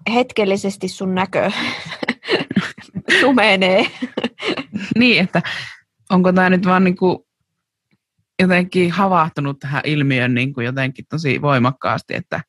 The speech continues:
Speaker 2: tai säikähtänyt, ja sitten normaalisti muuten ei edes siihen kiinnitä huomiota.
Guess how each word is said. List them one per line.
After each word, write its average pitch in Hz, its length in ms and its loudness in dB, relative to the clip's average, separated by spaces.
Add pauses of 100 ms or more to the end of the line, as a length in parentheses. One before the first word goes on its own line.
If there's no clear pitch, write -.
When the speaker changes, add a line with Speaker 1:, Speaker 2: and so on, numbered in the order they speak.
(720)
Speaker 2:
tai 131 180 -4
säikähtänyt, - 800 -4 (260)
ja 143 100 -4
sitten - 340 -8 (220)
normaalisti 117 640 -4
muuten 113 300 -6
ei 117 80 -4
edes - 200 -10
siihen - 360 -6
kiinnitä - 360 -6
huomiota. - 400 -4